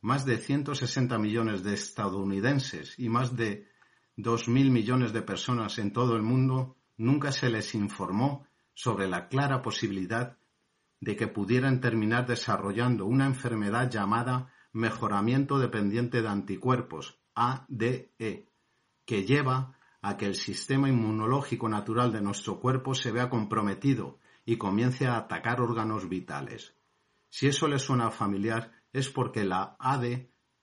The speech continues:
es una enfermedad autoinmune, muy similar al V I H sida.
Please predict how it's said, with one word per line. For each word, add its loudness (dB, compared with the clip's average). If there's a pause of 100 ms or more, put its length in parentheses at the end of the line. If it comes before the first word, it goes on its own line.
(140)
es -2
una 4
enfermedad 0
autoinmune, 0
muy 0
similar 2
al -2
V 2
I 0
H -2
sida. -4